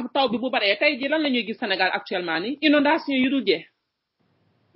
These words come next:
Fépp ay inondation la. Lan moo ko waral? Li nga jëkk a wax ne migration bi amoon en mille neuf cent soixante waaye nga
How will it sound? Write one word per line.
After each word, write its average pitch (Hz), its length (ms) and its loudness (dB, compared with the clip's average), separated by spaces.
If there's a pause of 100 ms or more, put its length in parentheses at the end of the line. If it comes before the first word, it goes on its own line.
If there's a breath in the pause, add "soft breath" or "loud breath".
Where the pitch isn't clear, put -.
(520)
Fépp 440 220 -2
ay 302 240 2
inondation 208 600 0
la. 170 120 -8
Lan 311 160 0
moo 302 160 2
ko 262 120 -4
waral? 226 200 -2
Li 247 120 -2
nga 277 120 2
jëkk 269 240 -4
a 247 40 4
wax 226 180 2
ne 214 100 -2
migration 233 760 2
bi 214 140 -4
amoon 208 280 -4
en 214 140 -2
mille 240 180 0
neuf 240 120 0
cent 202 180 -6
soixante 175 380 -4
waaye 180 320 2 (680)
nga 240 120 6